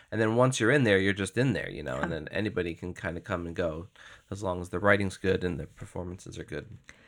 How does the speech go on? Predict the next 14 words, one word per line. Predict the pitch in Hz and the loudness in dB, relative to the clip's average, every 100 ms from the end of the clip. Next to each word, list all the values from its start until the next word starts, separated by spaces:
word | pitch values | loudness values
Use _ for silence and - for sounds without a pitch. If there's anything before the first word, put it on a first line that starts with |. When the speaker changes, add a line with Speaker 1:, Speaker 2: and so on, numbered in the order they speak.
| - | 0
Speaker 1:
and | - | 2
Speaker 2:
I | |
Speaker 1:
the | 107 | 6
Speaker 2:
feel, | 107 | 10
Speaker 1:
audio's | 104 104 95 98 | 10 10 6 4
good. | - 92 | 2 4
Speaker 2:
I | 117 | 2
f-, | - - - - 453 494 539 - - - - | 0 -4 2 4 6 10 10 10 6 0 -2
<laughs> | - | 4
I | 269 | 4
feel | - 311 | 4 2
shows | - 214 226 | 4 4 4
like | 220 208 | 4 2
that, | - 185 185 | 4 4 4